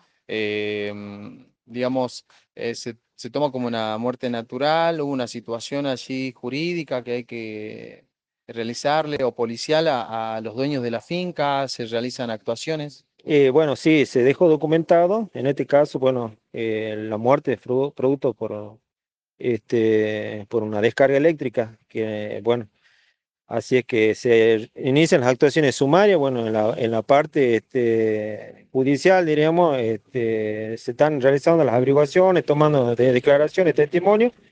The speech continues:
Speaker 2: que después, posteriormente lo resolverán. Y bueno, en, con respecto al dueño de la finca, bueno, ya se actuará en la parte civil.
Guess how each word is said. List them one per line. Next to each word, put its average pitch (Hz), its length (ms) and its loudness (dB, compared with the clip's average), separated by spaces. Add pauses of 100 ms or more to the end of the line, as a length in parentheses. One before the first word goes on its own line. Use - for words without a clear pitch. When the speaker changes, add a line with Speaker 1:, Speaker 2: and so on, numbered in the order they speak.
(300)
Speaker 2:
que 123 140 4
después, 147 400 4
posteriormente 165 640 4
lo 135 80 2
resolverán. 139 580 4 (220)
Y 123 160 0
bueno, 131 280 2
en, 117 140 -6 (160)
con 123 220 -2
respecto 143 360 2
al 123 120 2
dueño 160 160 4
de 151 60 4
la 131 100 4
finca, 175 340 2
bueno, 143 240 2
ya 135 320 2 (540)
se - 180 0
actuará 143 360 4
en 143 40 2
la 117 80 2
parte 127 280 2
civil. 113 300 0